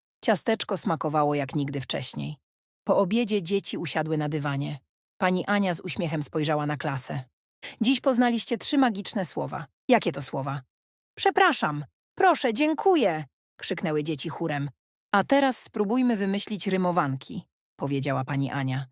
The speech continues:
Lili zgłosiła się pierwsza. „Mówię przepraszam, gdy coś popsuję, bo wtedy serce mniej się buntuje”.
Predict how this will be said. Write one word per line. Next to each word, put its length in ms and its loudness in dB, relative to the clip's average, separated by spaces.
Lili 340 2
zgłosiła 420 -2
się 140 -4
pierwsza. 520 -4
„Mówię 260 4
przepraszam, 560 -2
gdy 160 -4
coś 180 -6
popsuję, 540 -6
bo 120 -4
wtedy 320 -2
serce 340 -2
mniej 260 0
się 160 -6
buntuje”. 560 -6